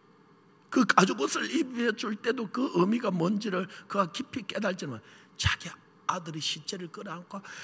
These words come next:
"하나님, 하나님, 왜 우리 집에 이런 일이 일어났어요?"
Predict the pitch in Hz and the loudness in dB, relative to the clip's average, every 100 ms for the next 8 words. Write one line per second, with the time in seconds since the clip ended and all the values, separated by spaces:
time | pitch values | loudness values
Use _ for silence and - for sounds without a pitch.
0 | - - 147 - - 85 78 73 69 69 | -6 -2 0 2 4 4 2 -2 -2 -4
1 | 67 62 - 71 69 - - - - - | -4 -4 -4 -4 -6 -8 -8 -10 -12 -12
2 | - - - - - - - - - 403 | -12 -14 -16 -16 -18 -20 -20 -20 -10 -6
3 | 415 403 427 - - - 427 523 - - | -4 -4 -6 -8 -16 0 8 10 10 6
4 | 87 78 76 78 80 82 73 73 - - | 4 4 2 2 2 2 2 0 -4 -10
5 | - - - - 381 415 415 403 381 370 | -14 -18 -20 -12 -6 -2 2 2 2 2
6 | 370 349 349 330 330 277 269 262 262 262 | 0 0 0 0 0 0 0 -2 -4 -8